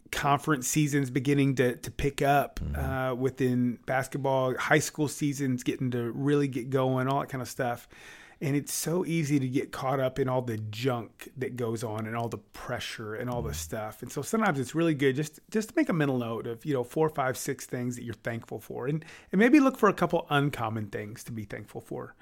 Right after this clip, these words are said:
Speaker 1: Uh, and then, you know, secondly, man, if there's somebody, i-, if there's something on that list that is a person, you know, you can attach a name
Speaker 2: Mm-hmm.
Speaker 1: to somebody on that list. Why not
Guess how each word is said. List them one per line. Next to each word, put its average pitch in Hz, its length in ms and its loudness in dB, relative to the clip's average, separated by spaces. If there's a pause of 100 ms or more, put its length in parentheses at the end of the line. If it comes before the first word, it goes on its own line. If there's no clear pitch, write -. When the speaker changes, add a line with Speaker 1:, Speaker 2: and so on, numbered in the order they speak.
(540)
Speaker 1:
Uh, 135 260 -2
and 156 180 4
then, 147 300 6 (100)
you 156 100 -2
know, 123 100 0
secondly, 117 800 -2
man, 160 200 2
if 151 100 0
there's 226 180 0
somebody, 151 760 4 (380)
i-, 156 40 2
if 151 160 4
there's 170 160 4
something 247 240 4
on 220 80 8
that 156 140 6
list 147 260 4
that 139 120 4
is 127 120 4
a 113 60 0
person, - 640 -12 (1300)
you 131 140 0
know, 135 260 4
you 156 200 2
can 214 160 4
attach 139 420 2
a 127 60 2
name 107 760 -2
Speaker 2:
Mm-hmm. 73 180 -6 (220)
Speaker 1:
to - 100 -8
somebody 131 480 0
on 117 140 -2
that 107 160 -6
list. 110 480 -12 (680)
Why 170 280 4
not 139 400 2